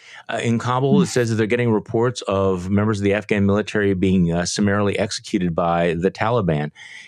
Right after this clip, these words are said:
Speaker 1: And the tweet is, says something like, "Well, if true, this would constitute a war crime." Well,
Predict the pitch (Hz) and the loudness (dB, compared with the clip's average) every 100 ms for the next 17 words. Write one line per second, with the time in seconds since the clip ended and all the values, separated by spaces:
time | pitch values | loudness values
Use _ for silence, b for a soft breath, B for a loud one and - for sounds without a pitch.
0 | B - 101 95 95 90 85 95 98 92 | B -4 0 2 2 0 -2 0 0 0
1 | 87 135 113 - - - 120 104 107 98 | -2 0 0 0 -4 -2 -2 -2 -4 -2
2 | 98 95 92 - 95 98 113 95 - 131 | 0 2 0 0 -2 0 -2 -2 -2 0
3 | 117 92 - 98 - 101 - - 90 87 | 2 0 -2 -4 -4 -6 -6 -6 -2 0
4 | 90 120 127 - 69 71 87 98 90 98 | 0 0 -2 -6 -4 -4 -2 0 0 -2